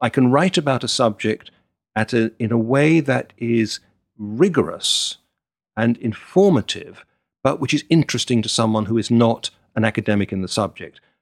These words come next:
I would like very much for wine to be regarded as an appropriate subject for this type of treatment, written about in a way which is analytical and intellectually interesting,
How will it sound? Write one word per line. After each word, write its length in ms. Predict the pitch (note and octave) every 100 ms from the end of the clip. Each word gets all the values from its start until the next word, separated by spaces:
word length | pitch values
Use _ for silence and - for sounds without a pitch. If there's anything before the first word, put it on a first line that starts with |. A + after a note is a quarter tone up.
| _ -
I 60 |
would 160 | B2 B2+
like 160 | D#3+ D3
very 180 | C#3+
much 160 | B2+ -
for 160 | A2 A2+
wine 380 | B2+ C#3+ D#3
to 80 | B2
be 80 | A#2
regarded 520 | A2+ B2 A#2 G#2+ A2 - _ -
as 100 | A2+
an 80 | B2
appropriate 560 | - D#3 D3+ - B2+
subject 680 | - - - D#3+ A2+ - - _ _
for 100 | -
this 180 | G#2+ -
type 280 | - B2 A2+
of 140 | A2+
treatment, 640 | - D3 C3+ - - - - _ _ _ _ _
written 580 | - A2+ A2+ D#3+ - D#3
about 500 | C3 B2+ A#2+ A2 - - _
in 120 | A#2 A#2+
a 40 |
way 400 | A2+ C3+ C#3+ C#3
which 460 | A#2 A#2+ - - -
is 480 | A2+ A2+ G#2 - - _ _ _ _ -
analytical 800 | B2 B2 C#3+ D#3+ D3 D#3 F#3 - _ _ _ _ _
and 160 | A2 A#2+
intellectually 960 | C3+ C#3 C3+ B2+ - - B2 A2 A2 -
interesting, 800 | D#3+ F#3+ D3+ C3 - G2 G2+ A2